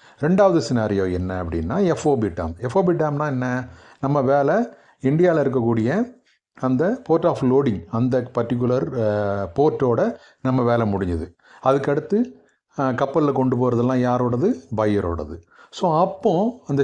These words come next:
ஷிப்பிங் கம்பெனி என்ன பண்ணும்? பில்லை யாருக்கு அனுப்பும்? பையருக்கு அனுப்பும். So, அப்போ பையர் பே பண்ணிப்பாரு அப்படின்னு சொல்லி நீங்க நினைச்சீங்க அப்படின்னா, கண்டிப்பா கிடையாது. பையர் பே பண்ணிருவாரு.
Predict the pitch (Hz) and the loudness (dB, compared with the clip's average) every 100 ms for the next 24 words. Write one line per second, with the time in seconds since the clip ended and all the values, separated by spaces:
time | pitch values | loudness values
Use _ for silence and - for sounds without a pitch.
0 | 135 160 180 165 151 139 131 123 123 120 | 0 0 0 0 0 0 0 0 0 0
1 | 117 117 120 120 - - - 143 208 170 | 0 0 -2 -4 -14 -10 -2 2 2 2
2 | 170 160 165 165 269 311 - _ _ 135 | 0 -2 -4 -2 -4 -4 -10 _ _ 2
3 | 185 190 139 107 90 - - _ _ - | 4 4 2 -2 -6 -10 -16 _ _ -20
4 | _ - 131 117 - 202 254 - 117 113 | _ -2 0 0 0 0 0 -6 -2 0
5 | 135 156 120 120 123 110 101 104 101 98 | 2 2 0 -2 -2 -2 -2 -2 -2 -2
6 | 98 101 104 104 101 98 98 95 101 98 | -2 -2 0 0 -2 -4 -6 -4 -4 -4
7 | 90 92 107 208 - - _ - - 110 | -4 -4 -2 -4 -6 -18 _ -12 -6 -2
8 | 127 120 127 120 98 104 95 101 185 247 | 0 0 0 -2 -2 0 0 0 0 -2
9 | - - _ - 107 110 127 143 - 127 | -12 -20 _ -8 -2 2 2 0 0 0
10 | 123 113 110 127 123 101 101 170 | 0 0 0 2 2 0 0 -2